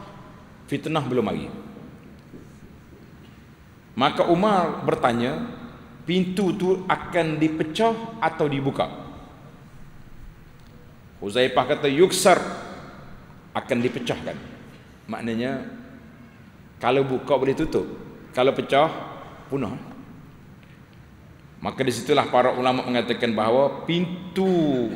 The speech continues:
yang mengawal fitnah daripada umat ini, dialah Sayyidina Umar bin Khattab radhiyallahu anhu.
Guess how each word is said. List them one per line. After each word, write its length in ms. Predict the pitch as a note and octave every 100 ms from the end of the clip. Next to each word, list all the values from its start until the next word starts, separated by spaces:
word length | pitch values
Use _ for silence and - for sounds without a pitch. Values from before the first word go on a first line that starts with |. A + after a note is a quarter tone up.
| -
yang 320 | B2+ D3+ D3 D3
mengawal 720 | D#3 D3+ E3+ F#3 C#3+ A#2+ A2+
fitnah 400 | E3 D#3+ F#3+ D3 -
daripada 400 | B2+ D3 C#3+ D3
umat 160 | D3 -
ini, 240 | F3+ G3+ F3 - - - - - - - - - -
dialah 320 | E3+ G3+ A#3+ C#3+ - - -
Sayyidina 400 | - B2+ C3+ A#2
Umar 320 | B2+ B2+ A2+
bin 80 | A2
Khattab 560 | G#2 A2+ A2 C3+ C3+ -
radhiyallahu 560 | A2 G2 F#2 F2 E2+
anhu. 240 | - D#2+